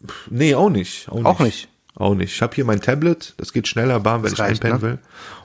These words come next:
Speaker 1: Und, äh, Fernseher ist für mich ausgestorben, ganz ehrlich.
Speaker 2: Ja, ist auch so.
Speaker 1: Nachrichten guck ich auf, äh, guck ich per, ähm, äh, Podcast oder per Streaming. Ich kann mir aussuchen, wann ich gucke, was ich gucke.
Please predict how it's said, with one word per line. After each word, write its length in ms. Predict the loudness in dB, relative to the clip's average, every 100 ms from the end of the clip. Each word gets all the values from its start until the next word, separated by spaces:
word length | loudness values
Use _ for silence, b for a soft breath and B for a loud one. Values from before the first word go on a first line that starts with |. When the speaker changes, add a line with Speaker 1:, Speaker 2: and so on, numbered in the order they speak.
| -6
Speaker 1:
Und, 380 | -2 -2 -4
äh, 160 | -6 -6 -6 -12 -16 B B -18 -20 -20 -4
Fernseher 260 | 0 4
ist 60 | 4
für 80 | 2
mich 100 | 2
ausgestorben, 460 | 0 -2 -6 -8 -8
ganz 200 | -4 -2
ehrlich. 300 | 0 -2 -2 -8
Speaker 2:
Ja, 140 | -14 -16
ist 120 | -14
auch 60 | -2
so. 40 |
Speaker 1:
Nachrichten 600 | 0 2 2 2 -2 -4 b b b
guck 200 | -2 2
ich 140 | 2 4
auf, 320 | 4 4 0
äh, 220 | -2 -2
guck 180 | -2 -6
ich 140 | -6 -2
per, 340 | 0 2 2
ähm, 520 | 2 0 0 -8 -14 -18 -14
äh, 140 | -10 -8 -10 -12 -12 -6
Podcast 680 | 0 0 2 2 2 -2 -10
oder 260 | 0 2 2
per 320 | 0 -2 -2
Streaming. 540 | 0 2 4 4 0 B B B B B B
Ich 120 | -12
kann 140 | 0 2
mir 140 | 4
aussuchen, 360 | 4 4 0 4
wann 140 | 2
ich 120 | 2
gucke, 260 | 2 2 4
was 180 | 2 2
ich 120 | 2
gucke. 360 | 2 2 0